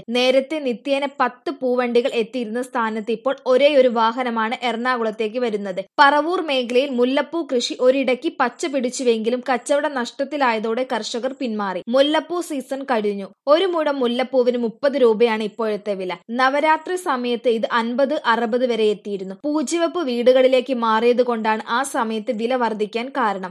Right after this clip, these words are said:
മഹാനവമി കഴിഞ്ഞതോടെ വിലയും ഇടിഞ്ഞു. മഞ്ഞുകാലം തുടങ്ങിയതിനാൽ സീസൺ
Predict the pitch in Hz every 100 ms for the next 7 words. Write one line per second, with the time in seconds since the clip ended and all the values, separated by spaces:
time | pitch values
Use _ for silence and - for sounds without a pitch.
0 | 226 240 269 294 320 294 277 277 269 226
1 | 220 233 226 226 240 233 226 226 233 208
2 | 196 185 226 247 269 330 320 285 285 262
3 | 226 220 226 208 226 262 269 254 254